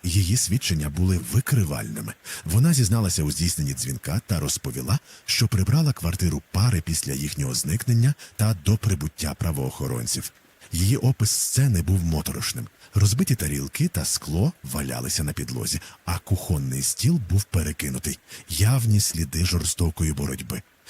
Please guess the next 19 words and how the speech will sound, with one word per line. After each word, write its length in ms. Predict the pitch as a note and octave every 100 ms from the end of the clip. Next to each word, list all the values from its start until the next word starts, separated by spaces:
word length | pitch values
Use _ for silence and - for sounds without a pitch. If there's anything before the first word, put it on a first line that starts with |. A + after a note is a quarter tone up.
| -
Жінка 320 | E2+ G2 G2 E2+
також 360 | G#2+ A2+ G2
надала 300 | D#2 C2 C2+
повний 360 | C2+ C#2+ C2+ C2
опис 340 | - F2+ D#2
червоного 540 | - E2 C#2 C#2+ C2+ C#2+
автомобіля, 640 | C#2+ D#2 D2+ F#2 D3 F2 - -
згаданого 540 | - F#2 D#3+ D3+ A#2+ G#2
в 80 |
її 200 | E2+ F2+
першому 440 | F#2+ D2+ E2 E2 D#2
дзвінку, 460 | B1+ C2+ C2 - - - -
який 240 | F2 - B2
пізніше 520 | - F#2+ G2 F3+ G#2
було 240 | D2 D#2+ F2
ідентифіковано 840 | F#2 D#2+ F2 D#2+ - A2 G2+ E2+
як 260 | C#2 C#2+ - -
Джіо 320 | - E2+ D2
Прізм, 420 | - D2+ C2